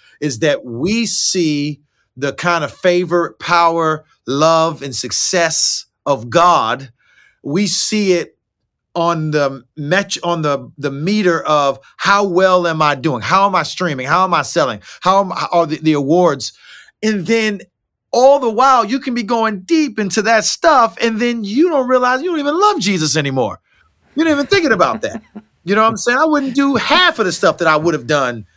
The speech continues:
Speaker 1: back in two thousand seven. You know what I'm saying? And I wouldn't stay in those places. I wouldn't hang out with those people. I wouldn't go on those trips. I wouldn't serve in those ministries.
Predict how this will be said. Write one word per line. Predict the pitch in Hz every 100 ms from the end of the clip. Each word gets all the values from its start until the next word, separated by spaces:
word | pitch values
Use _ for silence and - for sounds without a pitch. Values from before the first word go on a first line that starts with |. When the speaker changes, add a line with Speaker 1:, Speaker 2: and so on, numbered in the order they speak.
| _ _
Speaker 1:
back | 156 151
in | 139
two | 120 -
thousand | 160 143 131 113
seven. | - 156 117 92 - _ _ _
You | 160
know | 165
what | 160
I'm | 156
saying? | 180 175
And | 190
I | 190
wouldn't | 202 208 202 160
stay | 202 214
in | 240
those | 240 240
places. | - 233 247 240
I | 190
wouldn't | 160 143
hang | 214 247
out | 240
with | 233
those | 226 214
people. | - 233 220
I | 214
wouldn't | 202 170 151
go | 190 240
on | 240
those | 226 185 -
trips. | 208 202 - - -
I | 185
wouldn't | 196 165
serve | 151 196 226 233
in | 226
those | 226 196
ministries. | 226 190 214